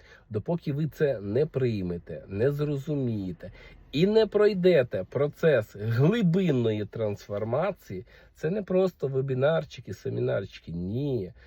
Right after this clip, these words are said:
Це зміна світогляду, це коли ти помираєш і перероджуєшся заново, коли ти закриваєш дитячі всі свої травми, коли ж ти, коли ти врешті-решт вчишся будувати нормальні, адекватні, здорові стосунки,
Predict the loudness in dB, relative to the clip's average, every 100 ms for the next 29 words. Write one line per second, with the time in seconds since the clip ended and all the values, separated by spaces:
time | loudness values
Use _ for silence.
0 | -20 -10 -6 -4 0 0 2 -2 -6 -10
1 | -4 0 0 0 -2 -8 -10 -10 -8 -8
2 | -6 -4 -2 0 2 2 0 -6 -10 -4
3 | -2 0 -2 -4 -4 -8 -6 -8 -10 -8
4 | -8 -4 0 0 0 -2 -4 -14 -12 -6
5 | -4 -2 -4 -2 0 2 2 0 -4 -4
6 | -2 -2 -4 -12 -12 -12 -8 -8 -8 -2
7 | 2 2 2 -2 -8 -18 -8 -2 -2 -4
8 | -8 -10 -10 -6 -4 -2 0 0 0 0
9 | 2 4 4 0 -16 -10 -4 -4 -2 -2
10 | -2 -10 -12 -4 0 4 4 4 0 -4
11 | -2 2 2 4 2 2 0 -2 -2 -2
12 | -4 0 2 2 0 -8 -8 0 4 4
13 | 2 0 -8 -8 -8 -2 -2 -2 -6